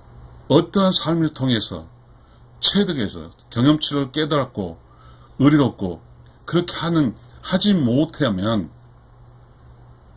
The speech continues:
결국은 남편과 아내, 며느리와 시어머니, 그리고 사위와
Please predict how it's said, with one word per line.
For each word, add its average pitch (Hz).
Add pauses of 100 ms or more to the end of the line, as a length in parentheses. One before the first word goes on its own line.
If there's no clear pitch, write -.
(640)
결국은 87
남편과 127
아내, 123 (920)
며느리와 123
시어머니, 123 (760)
그리고 82
사위와 123